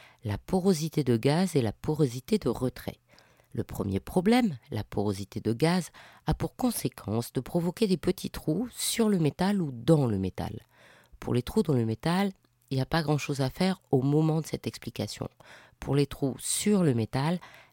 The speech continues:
la conséquence sera un plus gros travail du joaillier a posteriori. Le deuxième problème, la porosité de retrait, veut dire que le métal, une fois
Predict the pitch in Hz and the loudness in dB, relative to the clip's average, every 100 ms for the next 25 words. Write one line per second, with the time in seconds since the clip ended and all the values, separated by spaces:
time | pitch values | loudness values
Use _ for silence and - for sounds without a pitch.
0 | - 117 - 143 139 175 185 - 139 123 | -6 -2 -2 0 2 2 2 2 0 0
1 | - 156 165 180 - 156 175 135 120 127 | -2 -4 -2 -2 -2 0 0 0 0 2
2 | 117 113 135 165 - 135 - 113 - 147 | 0 0 -2 -6 -6 -4 -2 -4 -2 -2
3 | 120 95 - - _ _ _ _ - - | -2 -4 -6 -18 _ _ _ _ -20 -20
4 | - - _ - 104 110 101 101 110 - | -20 -20 _ -4 -2 -2 -2 -2 -2 -2
5 | 160 208 220 202 - 110 101 - 110 110 | 2 4 4 0 -4 -6 -4 -2 -2 -2
6 | - - 104 101 95 156 - - 196 196 | -4 -4 0 -2 -2 -4 -4 -2 -2 -4
7 | - - - - 185 226 226 - 127 110 | -12 -20 -20 -2 2 4 2 2 -2 0
8 | 101 123 - 196 208 - 131 123 - 107 | 0 -2 0 0 0 0 0 0 0 0